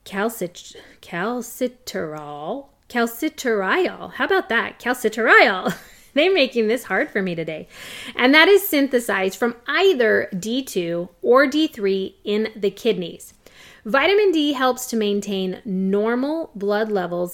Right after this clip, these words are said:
of calcium and phosphorus, and that's why it's actually pretty important for the body. Now, why is it truly necessary? Well, as I just said, it helps with that calcium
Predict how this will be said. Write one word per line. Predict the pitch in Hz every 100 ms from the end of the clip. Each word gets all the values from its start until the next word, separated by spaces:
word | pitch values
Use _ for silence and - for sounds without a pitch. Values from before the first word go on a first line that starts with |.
| -
of | 175 -
calcium | - 226 262 - 285 277 285 269 -
and | 202 196 202 208 -
phosphorus, | - 294 349 - 190 - - -
and | 247
that's | 359 440
why | 330 277
it's | 240 208
actually | - - 196 196
pretty | - 190 185 214
important | 175 - 170 185 175 - _ _
for | 185
the | 175
body. | 190 196 - - - - - - -
Now, | 233 247 240 - -
why | 202 220 247
is | 277 240
it | 226
truly | - 262 330 359
necessary? | 370 381 370 349 403 427 427
Well, | 240 240
as | - 202 202
I | 190
just | 185 180
said, | 185 180 294 - -
it | 233 247
helps | 294 294 247
with | 233
that | 220 208
calcium | - 190 190 - 196 190